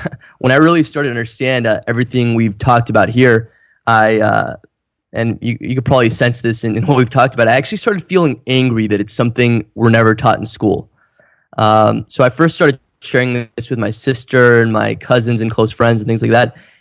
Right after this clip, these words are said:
And a-, at some point, and it was kind of, uh,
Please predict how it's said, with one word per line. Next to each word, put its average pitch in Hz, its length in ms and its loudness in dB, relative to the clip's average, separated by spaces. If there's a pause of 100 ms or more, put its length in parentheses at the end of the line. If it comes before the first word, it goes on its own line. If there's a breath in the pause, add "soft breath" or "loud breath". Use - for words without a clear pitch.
And 113 520 0 (600)
a-, - 160 0
at 127 120 -2
some 185 260 0
point, 151 340 2
and 117 80 -2
it 117 40 -2
was 113 100 -8
kind 151 200 -2
of, 127 160 0
uh, 87 280 -2